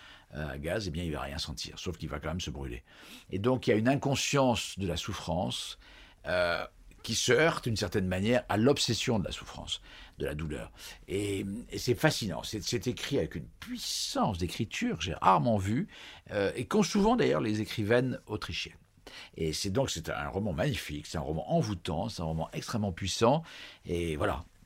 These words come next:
Là, je suis évidemment très heureux de publier tous ces titres-là. Et puis, il y a, euh, un livre de, de, qui est, euh,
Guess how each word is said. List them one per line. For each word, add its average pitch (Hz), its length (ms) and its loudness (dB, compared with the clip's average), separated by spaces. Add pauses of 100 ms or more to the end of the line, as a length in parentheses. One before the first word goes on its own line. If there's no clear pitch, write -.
(300)
Là, 101 100 6
je 78 80 0
suis 62 220 -6
évidemment 78 380 -2
très - 200 -2 (100)
heureux 101 180 4
de 85 40 -6
publier 85 300 -4
tous 82 100 -10
ces 78 160 -6
titres-là. 104 480 0
Et 123 60 4
puis, 92 200 -2 (520)
il 85 180 -2
y 92 80 2
a, 98 340 6 (120)
euh, 69 240 -2 (1200)
un 92 80 2
livre 95 180 2
de, 80 160 2
de, 71 440 -6
qui 78 120 -6
est, - 240 -10
euh, 67 360 -8